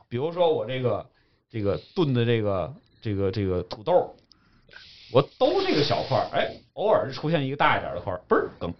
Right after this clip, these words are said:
卡住了，等等等等啊，就是很多很多这种很奇怪的这种，这种事儿。对，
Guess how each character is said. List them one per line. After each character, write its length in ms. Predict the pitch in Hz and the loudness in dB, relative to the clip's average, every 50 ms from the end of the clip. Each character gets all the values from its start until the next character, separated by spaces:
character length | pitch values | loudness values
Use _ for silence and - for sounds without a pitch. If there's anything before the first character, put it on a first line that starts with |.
| _ _ - - | _ _ -20 -14
卡 200 | - - 98 76 | -6 -4 -2 -2
住 160 | 73 87 90 85 | -2 0 0 -2
了， 80 | 78 - - _ _ - - _ _ _ | -2 -4 -10 _ _ -20 -20 _ _ _
等 160 | - 110 151 208 | -4 -2 0 2
等 140 | 208 147 | 2 2
等 160 | 127 120 120 110 | 2 0 0 -2
等 100 | 95 85 | -4 -6
啊， 100 | 82 82 | -8 -6
就 120 | - 139 | -4 -2
是 60 | 117 107 | -2 -2
很 200 | - 95 92 104 | -4 -6 -6 -2
多 160 | 139 185 214 | 0 2 2
很 140 | 208 135 107 | 2 2 0
多 100 | 101 110 | -2 -4
这 140 | 117 117 | -4 -4
种 180 | 110 95 80 98 | -6 -6 -8 -10
很 220 | 98 - - 98 | -10 -8 -8 -6
奇 180 | 95 - - 107 | -4 -4 -6 -4
怪 280 | 110 165 180 180 131 - | -2 0 2 2 2 0
的 80 | 95 92 | -4 -8
这 80 | 95 | -12
种， 160 | 90 78 - - - | -12 -14 -16 -18 -14
这 80 | - 110 | -12 -10
种 160 | 90 76 69 | -10 -10 -8
事 120 | - 92 | -4 -4
儿。 120 | 85 - - - - _ _ _ _ _ _ _ _ _ _ _ _ _ | -4 -4 -6 -12 -20 _ _ _ _ _ _ _ _ _ _ _ _ _
对， 120 | - - | -6 -6